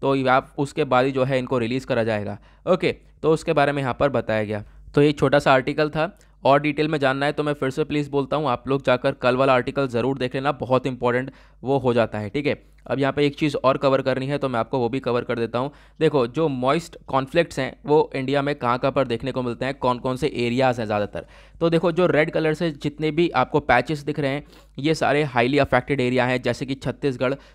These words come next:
सबसे ज़्यादा अटैक वहाँ पे देखने को मिलता है, झारखंड, वहाँ पे भी मॉइस्ट कॉन्फ्लिक्ट बहुत ज़्यादा हैं, ठीक है। और जो ऑरेंज, ऑरेंज वाले एरिया हैं, वो मॉडरेटली अफेक्टेड है, वहाँ पे थोड़ा सा कम आपको नक्सल अफेक्टेड एरिया देखने को मिलेगा, और जो मार्जिनली है, वहाँ पे सबसे कम, उससे भी कम जो है,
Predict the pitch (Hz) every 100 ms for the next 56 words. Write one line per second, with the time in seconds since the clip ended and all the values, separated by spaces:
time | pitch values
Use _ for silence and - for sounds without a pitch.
0 | - - 147 - 147 135 139 123 117 127
1 | 135 120 127 120 127 123 120 113 113 113
2 | - - - 135 127 131 147 139 117 120
3 | 135 143 127 135 135 135 127 139 120 120
4 | 123 127 127 131 131 - - - 170 170
5 | - 156 151 175 139 143 156 156 - -
6 | 139 156 156 160 156 147 147 160 156 127
7 | 120 127 135 147 139 127 127 139 139 127
8 | 135 139 131 127 143 - - 151 - 117
9 | - 143 131 120 - - 120 117 117 123
10 | 113 120 113 127 117 113 113 117 151 -
11 | - - - 139 165 143 135 143 160 160
12 | 156 165 139 131 151 151 131 - 156 -
13 | _ 147 139 113 - 139 - 170 160 156
14 | 147 139 135 139